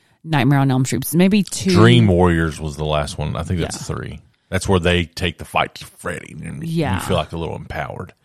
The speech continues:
Speaker 1: Yeah.
Speaker 2: Like, it's scary, but, like, the good guys win.
Speaker 1: I remember two and three, but it wasn't as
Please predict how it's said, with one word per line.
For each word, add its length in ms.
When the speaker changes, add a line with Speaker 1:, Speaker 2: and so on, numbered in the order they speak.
Speaker 1:
Yeah. 140
Speaker 2:
Like, 100
it's 140
scary, 380
but, 160
like, 200
the 80
good 220
guys 360
win. 340
Speaker 1:
I 60
remember 340
two 220
and 160
three, 580
but 320
it 160
wasn't 580
as 760